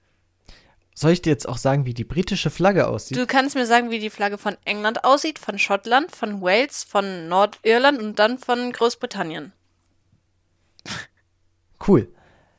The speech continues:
Speaker 1: England ist, äh, hat eine weiße Flagge mit einem roten Kreuz, das, wo auch der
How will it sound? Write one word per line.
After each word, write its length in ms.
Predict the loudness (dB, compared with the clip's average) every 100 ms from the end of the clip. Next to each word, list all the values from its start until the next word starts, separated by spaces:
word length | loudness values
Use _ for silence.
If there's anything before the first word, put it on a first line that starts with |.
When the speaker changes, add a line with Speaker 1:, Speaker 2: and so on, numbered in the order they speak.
| _ _
Speaker 1:
England 560 | 2 4 6 6 4 -2
ist, 600 | -2 -2 -2 -10 -16 -6
äh, 320 | -2 0 -2
hat 220 | -2 -4
eine 260 | -2 -2 2
weiße 360 | 4 4 2 -4
Flagge 340 | 0 0 2
mit 200 | -2 -2
einem 200 | -4 -4
roten 460 | 2 2 2 -4 -6
Kreuz, 540 | 2 4 4 0 -4
das, 340 | 0 0 -2 -4
wo 380 | -2 0 -2 -6 -14 _
auch 260 | -2 -2 -4
der 560 | -6 -4 -2 -4 -8